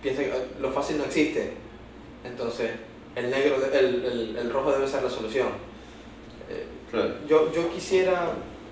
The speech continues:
Speaker 1: realmente llegar al, al fondo de muchas cosas, pero obviamente no puedo.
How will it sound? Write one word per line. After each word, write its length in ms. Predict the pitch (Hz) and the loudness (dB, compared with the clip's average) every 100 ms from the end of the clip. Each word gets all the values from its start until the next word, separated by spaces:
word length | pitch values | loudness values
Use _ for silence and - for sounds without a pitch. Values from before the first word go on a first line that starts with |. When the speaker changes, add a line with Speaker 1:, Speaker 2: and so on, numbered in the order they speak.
| - | -4
Speaker 1:
realmente 580 | 139 143 156 156 156 151 | 4 4 4 2 0 0
llegar 240 | 139 139 | 2 2
al, 200 | 143 139 | 2 2
al 140 | 131 127 | 0 -2
fondo 240 | 139 143 | -2 -2
de 140 | 127 143 | -2 -2
muchas 240 | 151 156 | -2 -4
cosas, 300 | - 156 - - | -2 -4 -4 -4
pero 220 | 113 110 | -2 -2
obviamente 500 | 107 139 135 131 117 | -4 -6 -6 -8 -6
no 120 | 113 | -6
puedo. 340 | 131 131 104 | 0 0 0